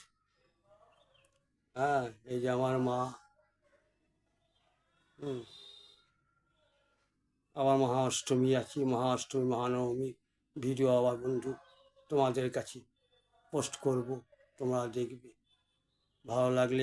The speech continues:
একটু লাইক, কমেন্ট করো, শেয়ার করো, বেল আইকনটা টিপে সাবস্ক্রাইব করে আমার সঙ্গে থেকো। সকলকে জানাই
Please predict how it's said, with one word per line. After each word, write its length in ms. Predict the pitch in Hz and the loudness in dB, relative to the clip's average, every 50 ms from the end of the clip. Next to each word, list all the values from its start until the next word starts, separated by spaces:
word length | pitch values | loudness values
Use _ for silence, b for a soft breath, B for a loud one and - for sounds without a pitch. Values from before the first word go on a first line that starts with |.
| 123 | -2
একটু 200 | 123 - _ 135 123 120 - - - - _ _ _ _ _ | -4 -4 _ -6 -6 -6 -8 -14 -20 -20 _ _ _ _ _
লাইক, 220 | 143 135 131 131 127 - - | 0 2 2 2 0 -2 0
কমেন্ট 360 | 135 127 123 127 127 131 127 123 - - | 0 2 2 2 2 2 0 -2 -2 -4
করো, 200 | 120 117 123 123 - - _ _ _ _ _ _ _ _ _ _ _ _ _ _ _ _ _ _ _ | -2 -2 -2 -4 -6 -10 _ _ _ _ _ _ _ _ _ _ _ _ _ _ _ _ _ _ _
শেয়ার 280 | - 143 135 131 131 127 123 123 - | -4 0 2 4 4 4 2 0 0
করো, 200 | 131 127 127 127 123 123 - _ _ _ _ _ _ _ _ _ _ _ | 0 2 2 0 0 -4 -8 _ _ _ _ _ _ _ _ _ _ _
বেল 240 | 127 120 131 127 127 120 | -8 -4 -2 0 2 2
আইকনটা 420 | 120 117 - 131 127 123 127 123 117 - | 0 0 0 0 0 0 0 -2 -4 -6
টিপে 260 | 120 113 - 139 127 120 - _ _ _ _ _ _ _ _ _ _ - | -8 -6 -4 -4 -4 -4 -6 _ _ _ _ _ _ _ _ _ _ -8
সাবস্ক্রাইব 480 | - 123 120 - - - 135 131 127 127 - - | -6 -4 -4 -4 0 2 2 2 2 0 -4 -4
করে 180 | 131 120 123 120 113 - _ _ _ _ _ _ _ | -2 -2 -2 -2 -4 -8 _ _ _ _ _ _ _
আমার 260 | 143 131 127 127 127 | -2 0 0 0 0
সঙ্গে 400 | - - 135 120 117 113 120 120 - - | 0 -2 -2 -2 -2 -2 -2 -4 -8 -10
থেকো। 240 | 131 127 - - - - - _ _ _ _ _ _ _ _ _ _ _ _ _ _ _ _ _ _ _ _ _ _ _ _ _ _ _ _ _ _ - | -12 -14 -16 -20 -20 -20 -20 _ _ _ _ _ _ _ _ _ _ _ _ _ _ _ _ _ _ _ _ _ _ _ _ _ _ _ _ _ _ -8
সকলকে 460 | 147 131 - 143 139 127 123 - 139 131 | -8 -4 0 0 0 0 2 2 2 4
জানাই 340 | 131 131 127 127 127 131 | 4 4 2 2 2 0